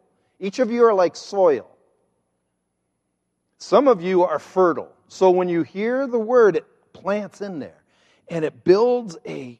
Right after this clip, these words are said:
it builds a plant that bears tons of fruit. Some of you are like thorny soil. The, the worries of this world choke your stuff out so you no longer listen. Some of you are like rocky soil,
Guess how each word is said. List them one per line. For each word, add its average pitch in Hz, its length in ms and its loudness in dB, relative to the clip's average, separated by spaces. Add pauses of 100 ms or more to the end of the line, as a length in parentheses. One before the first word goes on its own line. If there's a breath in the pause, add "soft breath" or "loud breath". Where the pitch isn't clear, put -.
it 143 160 -16 (160)
builds 196 400 0
a 147 140 -6
plant 247 560 -8
that - 260 -14
bears 220 460 2 (100)
tons 277 320 -2
of 226 100 -10
fruit. 156 320 -4 (420)
Some 294 300 2
of 233 140 4
you 190 280 2
are 185 160 0
like 175 280 0 (220)
thorny 220 400 0
soil. 98 420 -14 (1120)
The, 160 160 0
the 175 160 0
worries 202 480 0
of 151 80 -8
this 117 180 -16
world 151 340 -2
choke 208 460 -2
your 147 120 -4
stuff - 340 -4
out 220 280 -8
so - 120 -10
you 156 100 -6
no 175 160 -8
longer 170 340 -6
listen. 131 600 -6 (760)
Some 156 180 -4
of 170 80 0
you 165 80 2
are 160 40 2
like 135 200 2
rocky 135 480 -6
soil, 95 500 -18